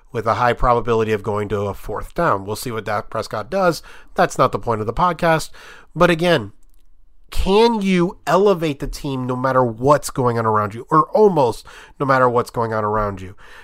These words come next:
Listen, Aaron Rodgers lifted Mike McCarthy.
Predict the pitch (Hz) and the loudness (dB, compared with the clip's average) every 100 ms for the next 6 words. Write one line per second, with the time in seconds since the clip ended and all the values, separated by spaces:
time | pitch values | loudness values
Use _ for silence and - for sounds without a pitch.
0 | - 185 - 131 131 175 196 147 127 165 | -4 -2 0 -2 2 2 2 2 4 4
1 | 143 120 117 110 - - 117 120 151 143 | 2 0 0 -4 -10 -16 -12 0 2 2
2 | - 131 120 117 110 110 135 123 - 131 | -2 -2 -2 -8 -4 -2 -2 -6 0 0
3 | 113 82 | 0 -10